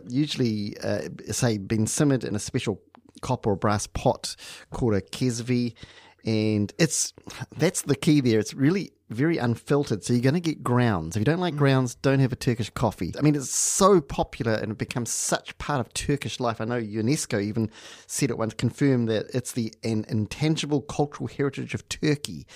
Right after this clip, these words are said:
Speaker 2: Wow.
Speaker 1: I mean, it's known out there.
Speaker 2: And it can be very sweet, though, as well, correct?
Speaker 1: That was the
Speaker 2: There's
Speaker 1: second
Speaker 2: a lot
Speaker 1: part.
Speaker 2: of sugar added.
Speaker 1: A lot of sugar. So if you, my,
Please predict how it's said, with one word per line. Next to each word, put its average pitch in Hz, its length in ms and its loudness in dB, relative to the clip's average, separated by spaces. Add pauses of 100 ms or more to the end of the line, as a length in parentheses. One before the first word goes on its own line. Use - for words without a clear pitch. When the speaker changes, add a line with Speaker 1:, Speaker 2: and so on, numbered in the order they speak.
(140)
Speaker 2:
Wow. 147 200 2
Speaker 1:
I 110 140 2
mean, 110 180 0
it's 139 200 -2
known 123 320 4
out 98 320 -6
there. 82 260 -4
Speaker 2:
And 170 140 2
it 175 80 -2
can 233 240 6
be 196 100 8
very 151 220 4
sweet, - 400 -2
though, 175 80 -6
as 156 180 -4
well, 135 140 2
correct? 143 420 -4
Speaker 1:
That 180 160 6
was 156 100 -4
the 156 40 -10
Speaker 2:
There's 147 120 2
Speaker 1:
second 147 220 6
Speaker 2:
a - 40 6
lot 151 100 6
Speaker 1:
part. 120 100 6
Speaker 2:
of - 60 0
sugar 139 280 2
added. 127 280 0
Speaker 1:
A - 20 8
lot 143 380 8
of 135 40 2
sugar. 127 300 2
So 117 240 2
if - 220 -2
you, 127 160 4
my, 110 180 2